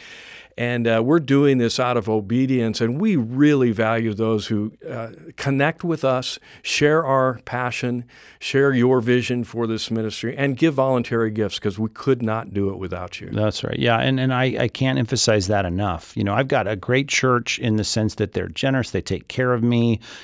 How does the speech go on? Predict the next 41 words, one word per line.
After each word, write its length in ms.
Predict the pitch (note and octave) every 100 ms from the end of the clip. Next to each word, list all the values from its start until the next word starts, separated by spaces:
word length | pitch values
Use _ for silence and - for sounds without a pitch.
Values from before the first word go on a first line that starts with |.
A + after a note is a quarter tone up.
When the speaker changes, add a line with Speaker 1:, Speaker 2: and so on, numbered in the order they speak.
| -
Speaker 2:
and 120 | A2
my 180 | G2+ F#2
family. 920 | - A#2 A2+ A2+ A2+ A2 - - - -
Focal 380 | - F#3 -
Point 560 | B2+ A#2 A2+ G#2+ G#2+ - - - -
is 200 | B2 G2
really 360 | F#2+ C3+ D3+ A#2+
a 80 | G2+
ministry 880 | G#2+ C#3+ C#3+ - - F#2+ F#2 - G#2+
that 160 | G#2+
my 160 | G2+ F#2+
wife 420 | G#2 B2+ B2+ -
and 100 | G#2
I, 220 | A2 A#2
and 100 | A2+
even 140 | D#3+ C#3+
my 160 | E2+
kids, 480 | - - F3 G#2+ G2
my 120 | G#2+
adult 280 | G#2 A#2+ G#2
kids, 260 | - C#3 - - - -
believe 320 | A2+ A#2+ D3+ C#3
in. 180 | A2 - -
We 160 | C#3+ G#3+
give 420 | G2 A2 A3 -
to 120 | -
this, 380 | - - - - - -
right? 180 | C#3
Speaker 1:
Mm. 100 | G#2+
Speaker 2:
I, 120 | A2+ B2
I'm 100 | C#3
not 160 | A2+
on 100 | F#2
the 100 | F#2
payroll. 680 | - D3 D#3+ D#3 D3 C3+ B2+ - - - - D3
We, 180 | D3
we 180 | - C#3+
believe 480 | F3+ C3+ A#2+ C#3+ F3
in 140 | C3+
what's 200 | A2+ G#2+
happening. 640 | - A2 G2+ G#2+ G#2 G#2+